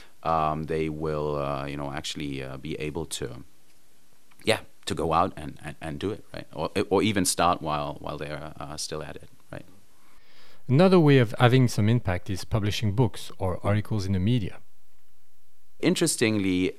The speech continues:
Speaker 1: um, often we think about this only in this sequence, right? There's research and then I communicate it. I have made the experience that often it can even be the other way around, right? So I'm just giving you an example. I was thinking about, um,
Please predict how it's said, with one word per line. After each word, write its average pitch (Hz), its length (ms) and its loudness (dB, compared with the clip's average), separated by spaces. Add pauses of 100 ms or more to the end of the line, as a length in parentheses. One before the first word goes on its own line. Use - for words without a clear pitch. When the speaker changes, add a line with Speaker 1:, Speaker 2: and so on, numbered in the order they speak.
Speaker 1:
um, 90 380 4 (560)
often 151 260 8
we 110 140 2
think 110 240 0
about 98 340 4
this 95 320 0
only 107 360 6
in 95 200 0
this 95 160 4
sequence, - 480 -4
right? 107 220 -6
There's 92 200 0
research 156 440 2
and 107 160 -2
then 104 100 2
I 92 80 2
communicate 92 560 -2
it. - 140 -10 (1080)
I 151 180 12
have 131 300 4
made 101 340 2
the 101 100 0
experience 95 680 -2
that 87 280 -2
often 95 640 2 (400)
it 95 100 -2
can 98 320 -2
even 107 260 -2
be 92 80 -2
the 87 140 0
other 87 140 0
way 82 140 -4
around, 73 340 -8 (120)
right? - 140 -10 (320)
So - 100 0
I'm 110 60 2
just 147 200 2
giving 139 200 2
you 110 80 2
an 98 80 2
example. 95 500 2
I 85 100 0
was 95 200 -2
thinking 104 460 -4
about, 85 640 -4
um, 78 500 -4